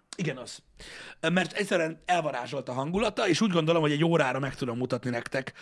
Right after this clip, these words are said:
hogy ne legyen nagyon-nagyon unalmas, mert ez igazából egy ilyen, ö, egy ilyen hangulatjátéknak is mondanám. Úgyhogy, ö, úgyhogy, úgyhogy, úgyhogy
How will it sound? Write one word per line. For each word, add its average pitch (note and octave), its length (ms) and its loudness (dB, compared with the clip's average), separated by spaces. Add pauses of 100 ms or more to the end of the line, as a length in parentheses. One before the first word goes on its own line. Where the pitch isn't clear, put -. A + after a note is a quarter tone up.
(160)
hogy B2+ 120 -6
ne C#3+ 80 0
legyen C3 240 0
nagyon-nagyon B2 400 -6
unalmas, F3+ 440 2
mert C3+ 160 -2
ez C#3+ 120 -4
igazából C3+ 420 -4
egy B2+ 160 -10
ilyen, B2 240 -8
ö, B2 140 -8 (880)
egy C3+ 180 -8
ilyen C3+ 120 -2
hangulatjátéknak B2 960 -2
is A#2 120 -4
mondanám. C#3 540 -2 (680)
Úgyhogy, D3 520 0
ö, D3+ 120 0 (100)
úgyhogy, E3 280 -6
úgyhogy, F#3 240 -4 (180)
úgyhogy F3+ 220 -6